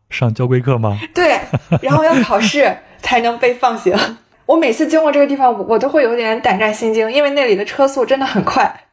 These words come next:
Speaker 2: 我们接下来就去一个叫 White Plaza，也就是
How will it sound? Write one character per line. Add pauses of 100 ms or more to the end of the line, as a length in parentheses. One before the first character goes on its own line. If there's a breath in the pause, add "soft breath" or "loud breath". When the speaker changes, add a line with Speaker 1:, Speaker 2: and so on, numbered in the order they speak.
(140)
Speaker 2:
我
们
接
下
来
就
去
一
个
叫 (280 loud breath)
White (100)
Plaza，
也
就
是